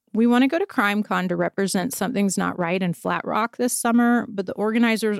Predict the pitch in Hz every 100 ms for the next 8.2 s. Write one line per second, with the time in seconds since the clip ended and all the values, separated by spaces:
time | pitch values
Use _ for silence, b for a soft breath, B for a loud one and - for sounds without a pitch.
0 | - 190 196 190 185 190 180 175 170 170
1 | 170 - - 190 196 190 202 175 185 -
2 | 180 170 170 - 180 175 170 175 170 170
3 | 165 - 180 160 - - - - - 185
4 | _ _ _ - 226 214 226 196 220 -
5 | 311 277 202 185 185 175 175 233 247 240
6 | 185 170 - 170 165 - 185 - 208 -
7 | 269 262 208 175 - _ - 190 190 180
8 | 185